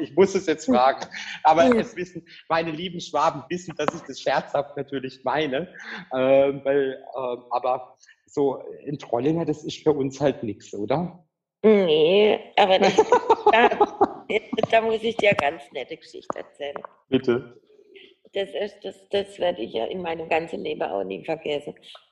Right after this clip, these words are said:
Speaker 2: Ich habe eine An-, also eine Weinprobe angenommen mit, ich glaub, es waren zwanzig Personen. Und ich kann ja da auch nicht fragen, „Ja, wer seid ihr?“ oder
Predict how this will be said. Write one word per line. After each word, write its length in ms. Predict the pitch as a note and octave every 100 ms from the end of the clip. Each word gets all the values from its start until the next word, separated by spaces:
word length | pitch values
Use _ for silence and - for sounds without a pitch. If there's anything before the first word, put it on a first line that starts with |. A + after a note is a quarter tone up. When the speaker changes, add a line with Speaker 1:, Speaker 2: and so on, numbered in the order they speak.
| _ -
Speaker 2:
Ich 180 | F#3+ F#3+
habe 320 | G3+ G#2+ A#2+
eine 340 | F#3 F3 E3+
An-, 300 | - F3+ F#3 -
also 420 | - D#3+ E3 -
eine 300 | D#3 D3+ D3+
Weinprobe 640 | D3 C#3+ G3 G#3 A#3 A3+
angenommen 680 | - G#3+ B3+ - A3+ A3+ A#3+ - - - - _ _ _ _
mit, 420 | G3+ A3 A3 - - - _ _ _ _ _ _ _ _ _ -
ich 540 | F3+ E3 - E3+ -
glaub, 180 | - -
es 120 | -
waren 180 | G2 E3
zwanzig 500 | - C#3+ E3 E3+ -
Personen. 760 | D#3 D3+ - E3+ E3 F#3+ C#4 - - _ _ _ -
Und 200 | F#3+ F#3 -
ich 160 | - E3
kann 240 | D#3+ E3
ja 100 | F3+
da 220 | F3 E3+ A#2
auch 100 | E3+
nicht 180 | F3+
fragen, 380 | F3+ F3 D#3+ D#3 - _
„Ja, 280 | F3+ E3 D#3+
wer 180 | E3 F3
seid 460 | F3+ D3+ D3+ D3+ -
ihr?“ 380 | D#3+ D#3+ D#3
oder 580 | - E3+ F3 F3 E3 E3